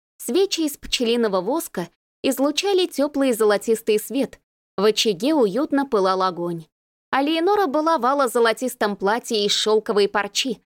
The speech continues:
цвета которого переливались, будто языки пламени. В уединении королевских покоев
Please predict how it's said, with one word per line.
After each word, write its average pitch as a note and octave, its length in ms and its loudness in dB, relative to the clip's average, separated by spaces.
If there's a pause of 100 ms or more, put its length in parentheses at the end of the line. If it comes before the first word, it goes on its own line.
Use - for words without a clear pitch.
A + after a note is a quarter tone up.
(400)
цвета A3 360 0
которого G#3+ 560 -2 (180)
переливались, D#4+ 800 0
будто D#4+ 360 -2
языки G#3+ 500 0
пламени. F3+ 680 -4 (580)
В G3 80 0
уединении G#3+ 680 2
королевских G3 680 -2
покоев G3 600 -4